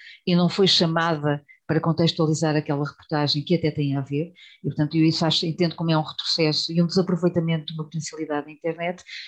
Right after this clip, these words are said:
e é quase como se regressássemos àquilo que é a rádio, um meio etéreo, efêmero, que passa e já não ouvimos outra vez, enquanto que a internet, aquilo que tinha trazido à rádio, que é o oposto daquilo que tinha trazido, enquanto que a imprensa se tornou imediata, que era aquilo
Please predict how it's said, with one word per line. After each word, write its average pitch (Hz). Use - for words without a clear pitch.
e 190
é 185
quase 185
como 180
se -
regressássemos 175
àquilo 190
que 190
é 196
a 202
rádio, 180
um 160
meio 160
etéreo, 175
efêmero, 160
que -
passa 160
e 151
já 147
não 151
ouvimos 143
outra 156
vez, 156
enquanto 175
que 185
a 180
internet, 180
aquilo 180
que -
tinha 180
trazido 170
à 170
rádio, 151
que 165
é -
o 151
oposto 156
daquilo 147
que -
tinha 151
trazido, 139
enquanto 180
que 185
a 175
imprensa 175
se -
tornou 170
imediata, 156
que -
era 139
aquilo -